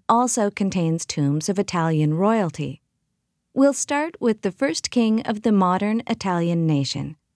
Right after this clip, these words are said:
He's buried on the opposite side of the Pantheon from the tomb of Raphael. So start heading across the Pantheon, walking beneath the oculus of the dome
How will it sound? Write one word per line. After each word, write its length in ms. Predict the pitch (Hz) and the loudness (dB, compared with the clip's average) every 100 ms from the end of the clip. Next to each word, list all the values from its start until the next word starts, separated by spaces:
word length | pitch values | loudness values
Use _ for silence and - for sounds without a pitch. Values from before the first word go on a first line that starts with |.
| _ _ _ | _ _ _
He's 200 | 240 202 | 0 2
buried 380 | 220 220 214 - | 0 2 2 0
on 140 | 175 | 0
the 100 | 165 | 2
opposite 480 | 170 196 220 208 - | 2 2 -2 -4 -6
side 300 | - 175 165 | -2 0 0
of 100 | 151 | -2
the 80 | 147 | -4
Pantheon 640 | 185 196 190 160 139 135 | -2 -2 -2 -2 -2 -2
from 220 | 151 196 190 | 0 -2 0
the 80 | |
tomb 320 | 208 - 160 151 | -2 -2 0 0
of 120 | - | 0
Raphael. 720 | 151 143 156 175 202 131 - _ _ _ _ - | -2 -2 -2 0 0 -2 -8 _ _ _ _ -8
So 440 | - 330 180 226 | -2 0 2 0
start 420 | - - 262 - | -4 -2 -2 0
heading 280 | 220 226 240 | 0 2 2
across 380 | 226 - 190 - | 2 0 -2 0
the 100 | 247 | 0
Pantheon, 640 | 185 156 147 131 127 143 - - - | 0 0 0 0 0 -2 -8 -20 0
walking 500 | 196 190 190 214 202 | 2 2 0 -2 -2
beneath 500 | 190 185 226 294 _ | -2 0 2 0 _
the 120 | 208 - | 0 2
oculus 540 | 240 - 160 147 - | 0 0 -4 -4 -6
of 140 | 170 | -6
the 80 | 170 | -4
dome 480 | 156 233 185 139 | 0 2 2 0